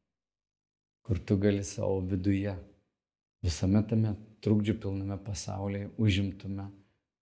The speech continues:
atrasti tą vietą, kur tu gali būti tarsi prie motinos krūtų, kaip tas kūdikis, kuris yra ramus, yra patenkintas.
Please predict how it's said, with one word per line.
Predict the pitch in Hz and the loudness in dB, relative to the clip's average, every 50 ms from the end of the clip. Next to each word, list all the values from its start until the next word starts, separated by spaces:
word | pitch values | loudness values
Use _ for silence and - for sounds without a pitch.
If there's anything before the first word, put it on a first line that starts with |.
| _ _ _ _ _ - | _ _ _ _ _ -2
atrasti | 98 92 - - 95 107 107 - - 113 | -2 -2 0 4 4 4 4 4 -2 -6
tą | 107 - 113 107 101 | -2 0 0 0 2
vietą, | 95 95 92 92 92 - - 110 107 | 0 0 0 -2 -4 -8 -10 -12 -12
kur | - 98 90 | -10 -10 -10
tu | - - 101 | -8 -8 -6
gali | 92 95 95 92 92 92 | -4 -2 -2 -2 -2 -4
būti | 90 95 98 98 98 95 | -4 -6 -6 -6 -8 -10
tarsi | - - 107 104 104 - - 107 - - - _ _ _ _ _ _ _ _ _ _ _ _ _ _ _ _ - | -6 -6 -6 -6 -4 -4 -6 -6 -6 -8 -16 _ _ _ _ _ _ _ _ _ _ _ _ _ _ _ _ 4
prie | 101 95 95 95 92 95 98 104 107 - - _ _ _ | 4 4 6 4 0 -2 -6 -10 -14 -16 -20 _ _ _
motinos | - 95 98 101 104 104 104 107 101 98 95 92 - | 4 6 6 8 6 4 2 -2 -4 -4 -4 -6 -10
krūtų, | - - 104 98 95 - - 104 98 92 - | -8 -4 -2 -2 -2 -4 -6 -8 -8 -8 -8
kaip | - 95 95 - | -10 -10 -10 -6
tas | - 98 - - | -6 -6 -6 -8
kūdikis, | - - 120 113 98 95 - - - - - - - _ _ _ _ _ _ _ _ _ _ _ _ _ | 2 4 6 8 8 6 4 2 -4 -14 -18 -20 -20 _ _ _ _ _ _ _ _ _ _ _ _ _
kuris | - 107 98 92 - - - | 6 6 6 6 2 0 -4
yra | 92 90 90 87 87 | -4 -4 -4 -4 -4
ramus, | 85 87 90 101 131 123 - - - - - _ _ _ _ _ _ _ _ _ _ _ _ _ _ _ _ _ - | -4 2 6 6 6 6 4 -2 -8 -12 -18 _ _ _ _ _ _ _ _ _ _ _ _ _ _ _ _ _ -4
yra | 98 90 87 82 | -2 -2 -2 -4
patenkintas. | - - 92 - - 92 95 104 113 110 - 107 98 90 - 101 95 - - | -6 -8 -10 -8 -4 0 2 4 4 4 2 0 -2 -2 -6 -10 -14 -16 -18